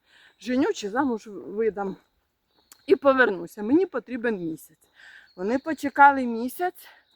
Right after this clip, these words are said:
вона не їхала. Вони там, оце ж через людей знайшли цю Нателлу, і Нателла мене привезла. Сижу я тут місяць, вони колотять воду, вони продовжують, е, телефонувати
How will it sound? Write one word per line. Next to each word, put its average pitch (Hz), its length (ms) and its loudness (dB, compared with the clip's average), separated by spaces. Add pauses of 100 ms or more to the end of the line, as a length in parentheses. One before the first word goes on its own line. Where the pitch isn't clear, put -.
(100)
вона 226 400 0
не 262 120 0
їхала. 196 600 -14 (1300)
Вони 247 500 0
там, 220 380 -4
оце 208 220 -6
ж - 100 -10
через 208 320 -4
людей 214 280 -2
знайшли 202 420 -8
цю 180 180 -20
Нателлу, 320 560 2
і 226 40 -2
Нателла 233 420 -4
мене 190 280 -6
привезла. 311 680 0 (380)
Сижу 233 280 -8
я 214 140 -2
тут 175 240 -18
місяць, 320 400 -6 (540)
вони 240 240 -2
колотять 196 580 -4
воду, 285 480 0 (240)
вони 226 240 -4
продовжують, 226 840 -4 (440)
е, 214 160 -2
телефонувати 208 1120 -2